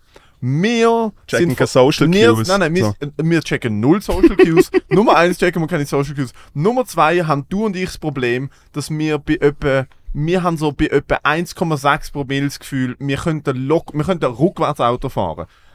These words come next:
Speaker 1: Das ist das Problem. Wir können eins Komma sechs Promille haben und wenn uns jemand fragt, "Bist du, hey,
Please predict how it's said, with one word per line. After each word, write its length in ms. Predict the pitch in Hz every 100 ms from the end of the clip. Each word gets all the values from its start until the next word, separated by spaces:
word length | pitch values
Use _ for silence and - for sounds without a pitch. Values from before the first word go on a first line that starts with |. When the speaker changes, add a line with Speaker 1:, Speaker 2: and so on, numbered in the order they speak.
| -
Speaker 1:
Das 200 | 175 185
ist 80 | 175
das 60 |
Problem. 340 | 156 139 117 95 -
Wir 160 | - 208
können 180 | 240 202
eins 260 | 151 185 -
Komma 180 | 180
sechs 220 | 160 160 -
Promille 360 | 151 147 151
haben 160 | 147 131
und 60 |
wenn 80 | 143
uns 80 | 143
jemand 220 | 147 143
fragt, 220 | 147 147
"Bist 180 | 147 139
du, 120 | 143 135
hey, 180 | 131